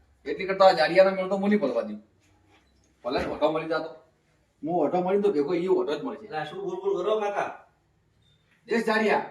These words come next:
Speaker 2: હા.
Speaker 1: તારે મારા જ ભા-, મહાભારત થઈ જવાની છે આપણે.
Speaker 2: ચમ ભાઈ?
Speaker 1: ભા બેટા, તારો મેળ પડવો જ પડશે. તારો મુખ કદી નહીં પડે, પેલા મારો મેળ પડશે ને, તો તારો મેળ પડશે. નકર જો મારો નહીં પડે ને, તો તારો મેળ કદી પડવા નહીં જુ. અહીંયા રાખજે.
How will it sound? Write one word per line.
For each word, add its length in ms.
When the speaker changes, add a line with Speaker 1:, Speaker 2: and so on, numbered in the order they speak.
Speaker 2:
હા. 240
Speaker 1:
તારે 280
મારા 300
જ 80
ભા-, 120
મહાભારત 520
થઈ 120
જવાની 300
છે 80
આપણે. 240
Speaker 2:
ચમ 160
ભાઈ? 260
Speaker 1:
ભા 180
બેટા, 280
તારો 220
મેળ 180
પડવો 360
જ 40
પડશે. 380
તારો 180
મુખ 260
કદી 220
નહીં 120
પડે, 200
પેલા 200
મારો 300
મેળ 160
પડશે 320
ને, 280
તો 60
તારો 360
મેળ 120
પડશે. 280
નકર 200
જો 80
મારો 320
નહીં 160
પડે 160
ને, 60
તો 80
તારો 240
મેળ 140
કદી 240
પડવા 240
નહીં 180
જુ. 140
અહીંયા 240
રાખજે. 280